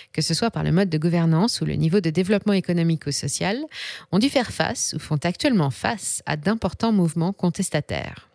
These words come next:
Si le public a été bien informé des printemps arabes en deux mille dix et deux mille onze et a retenu de deux mille quatorze la révolution des parapluies à Hong Kong,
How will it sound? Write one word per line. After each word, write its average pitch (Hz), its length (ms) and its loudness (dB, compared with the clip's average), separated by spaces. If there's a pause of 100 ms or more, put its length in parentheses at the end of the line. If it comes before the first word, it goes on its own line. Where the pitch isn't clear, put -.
(440)
Si - 140 -4
le 190 140 4
public 233 340 0
a 190 60 4
été 160 180 2
bien 180 300 4
informé 165 380 2
des 160 100 0
printemps 151 400 0
arabes 170 340 0
en 160 80 0
deux 160 80 0
mille 165 220 2
dix 214 220 0
et 156 40 0
deux 139 80 -6
mille 151 220 2
onze 233 320 2 (460)
et 156 60 2
a 160 80 4
retenu 165 280 2
de 180 100 4
deux 156 140 2
mille 190 160 4
quatorze 185 360 0
la 156 120 -2
révolution 160 420 2
des 180 100 4
parapluies 165 440 2
à 170 80 4
Hong 151 120 2
Kong, 233 420 0